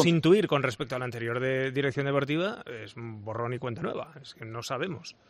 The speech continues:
Speaker 2: qué, qué va a pasar con
Speaker 1: No
Speaker 2: estos
Speaker 1: sabemos.
Speaker 2: futbolistas
Speaker 1: Pero,
Speaker 2: que tienen contrato
Speaker 1: mira,
Speaker 2: y,
Speaker 1: esto,
Speaker 2: y los que no lo
Speaker 1: esto
Speaker 2: tienen.
Speaker 1: no es op-, esto no es opinión, esto es información. Ignasi Miquel, si puede, jugar aquí el año que viene.
Speaker 2: Claro,
Speaker 1: Esto
Speaker 2: pero,
Speaker 1: es información.
Speaker 2: pero ya contamos la
Speaker 1: Porque
Speaker 2: fórmula.
Speaker 1: por él,
Speaker 2: La,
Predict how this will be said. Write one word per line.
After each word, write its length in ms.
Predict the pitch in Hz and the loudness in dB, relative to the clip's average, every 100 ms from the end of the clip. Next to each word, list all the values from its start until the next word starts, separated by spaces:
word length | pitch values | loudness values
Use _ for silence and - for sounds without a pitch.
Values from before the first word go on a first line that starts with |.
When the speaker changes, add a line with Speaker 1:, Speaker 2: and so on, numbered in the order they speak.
| _ _ _ _ - | _ _ _ _ -6
Speaker 2:
qué, 180 | 123 | -4
qué 160 | 117 117 | -2 -2
va 80 | 117 | 0
a 60 | |
pasar 220 | 127 123 131 | -2 0 2
con 80 | |
Speaker 1:
No 60 | 147 | 4
Speaker 2:
estos 140 | 151 | 8
Speaker 1:
sabemos. 220 | 139 165 135 | 8 8 0
Speaker 2:
futbolistas 640 | 120 120 - 117 117 - - | 0 -2 0 0 0 -4 2
Speaker 1:
Pero, 220 | 147 135 - - | 6 6 4 2
Speaker 2:
que 120 | 139 | 0
tienen 240 | 131 135 131 | 2 2 2
contrato 460 | 131 120 220 - | 4 8 10 12
Speaker 1:
mira, 60 | 247 | 10
Speaker 2:
y, 40 | |
Speaker 1:
esto, 240 | - 156 226 | 8 10 10
Speaker 2:
y 40 | |
los 180 | 131 131 | 8 2
que 100 | 123 | 2
no 60 | 120 | 4
lo 60 | |
Speaker 1:
esto 80 | 165 | 8
Speaker 2:
tienen. 160 | 233 226 | 10 10
Speaker 1:
no 80 | 196 | 10
es 100 | 175 | 8
op-, 140 | 185 - | 4 4
esto 260 | 180 220 | 4 6
no 100 | 185 | 6
es 100 | 170 | 6
opinión, 360 | 170 180 135 123 | 6 4 2 0
esto 160 | - 165 | 0 0
es 60 | |
información. 600 | 165 160 160 - 113 104 - _ _ - | 0 2 2 2 0 -2 -12 _ _ 2
Ignasi 420 | 139 160 175 202 | 4 6 6 6
Miquel, 400 | 180 156 254 294 - | 4 10 8 8 -6
si 260 | - 156 | 2 2
puede, 360 | - 190 240 285 | 6 8 8 6
jugar 320 | - 147 135 | 4 8 10
aquí 160 | 139 143 | 8 2
el 60 | 131 | 0
año 160 | 123 | 0
que 80 | 113 | -2
viene. 240 | 98 104 104 _ _ _ - - _ _ - | -4 -6 -14 _ _ _ -20 -20 _ _ -6
Speaker 2:
Claro, 240 | 113 117 165 | 0 4 8
Speaker 1:
Esto 60 | - | 10
Speaker 2:
pero, 100 | 208 | 10
Speaker 1:
es 60 | |
información. 280 | 170 143 135 | 8 8 8
Speaker 2:
pero 100 | 120 | 8
ya 120 | 131 | 8
contamos 420 | 139 143 139 135 127 | 8 8 8 8 12
la 60 | 151 | 12
Speaker 1:
Porque 180 | 196 156 | 12 10
Speaker 2:
fórmula. 100 | 131 | 12
Speaker 1:
por 100 | 151 | 12
él, 200 | 247 311 - | 10 6 2
Speaker 2:
La, 160 | 123 | 0